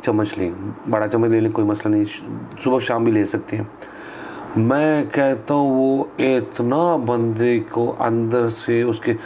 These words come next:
strong कर देता है, उसको कुव्वत मुदाफ़त उसको कहते हैं, और जरासीम के साथ लड़ने की कुव्वत आ जाती है, जो अंदर के cell होते हैं।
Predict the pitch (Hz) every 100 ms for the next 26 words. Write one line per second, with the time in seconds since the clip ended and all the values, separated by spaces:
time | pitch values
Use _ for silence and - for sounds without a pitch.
0 | - - - - 117 127 113 113 107 107
1 | 117 107 110 107 98 - - - - -
2 | 113 - 123 120 117 113 110 110 104 101
3 | 98 98 - - - - - - - -
4 | - - - - 135 127 127 123 110 110
5 | 107 135 110 113 120 113 120 107 113 104
6 | - - - - - 107 107 107 101 113
7 | 110 - 120 110 101 107 98 110 117 110
8 | 110 - 113 127 - 113 117 113 110 113
9 | 110 110 120 120 120 120 120 113 - 131
10 | 127 120 110 120 110 113 101